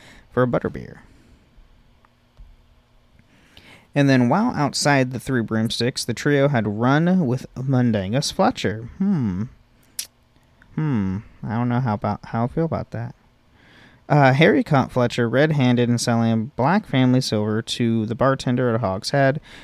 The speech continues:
which had been stolen from Sirius's house. These items and the entire residence of twelve Grimmauld Place were left into Harry and Sirius's will.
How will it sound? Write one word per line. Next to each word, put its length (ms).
which 180
had 220
been 180
stolen 400
from 160
Sirius's 520
house. 460
These 180
items 540
and 220
the 120
entire 360
residence 500
of 500
twelve 380
Grimmauld 380
Place 360
were 120
left 260
into 160
Harry 380
and 120
Sirius's 480
will. 340